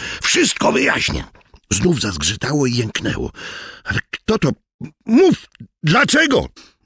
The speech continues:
Artem zerwał słuchawki. Wychylił się przez okno.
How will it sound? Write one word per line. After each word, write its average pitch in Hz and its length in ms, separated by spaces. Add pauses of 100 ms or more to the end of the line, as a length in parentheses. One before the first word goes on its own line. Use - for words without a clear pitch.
Artem 131 340
zerwał 87 640
słuchawki. - 680 (540)
Wychylił 110 400
się - 140
przez - 240
okno. - 600